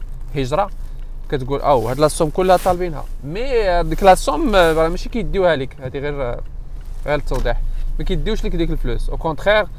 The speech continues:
هادوك الفلوس كتجيبهم معاك باش تقدر تصرف على راسك في ديك الستة أشهر الأولى،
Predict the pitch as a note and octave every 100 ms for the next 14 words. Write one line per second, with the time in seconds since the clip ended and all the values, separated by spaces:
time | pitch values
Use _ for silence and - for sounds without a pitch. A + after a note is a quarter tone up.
0 | - - D#3+ D#3+ B2+ G3+ - D3+ E3 D#3
1 | D3 C#3+ G3 D#3+ D#3 - D3 D3 - D3
2 | C3+ C#3 C#3 - F3+ C#3 C#3 - C3 -
3 | - - - - - E3+ - C#3+ C#3+ B2+
4 | B2+ B2 D3